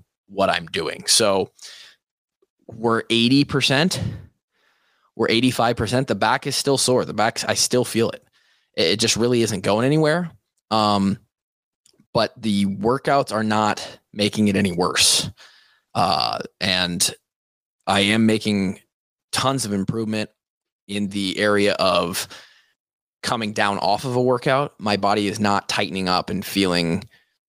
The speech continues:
hurt, uh, anymore. So I like where we're at. Uh, we're gonna continue that training as we go to Madison. The, the gym has a hotel. We might end up just,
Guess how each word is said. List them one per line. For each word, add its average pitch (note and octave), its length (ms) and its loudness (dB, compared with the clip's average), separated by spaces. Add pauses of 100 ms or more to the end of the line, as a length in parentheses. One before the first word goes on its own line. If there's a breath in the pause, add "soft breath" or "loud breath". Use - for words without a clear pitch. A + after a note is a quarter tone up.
(240)
hurt, - 460 -4 (340)
uh, F2 380 0
anymore. D#2+ 420 -2
So G#2 460 0 (520)
I G#2 60 -4
like C3 200 0
where E3+ 120 4
we're C#3 120 2
at. B2+ 280 0 (680)
Uh, D#2 360 -10 (100)
we're A2+ 120 -2
gonna A2 140 0
continue B2 420 -2
that B2 140 0
training A#2 340 0
as G#2 120 0
we G#2+ 120 2
go G#2 160 0
to F#2+ 60 -4
Madison. G#2 540 0
The, G2 140 2
the G2 240 0
gym G#2+ 240 0
has G#2 180 0
a G#2 80 0
hotel. G#2+ 580 0
We F#2+ 100 -4
might G2+ 200 2
end G2+ 160 2
up G2 160 -2
just, G2 240 -2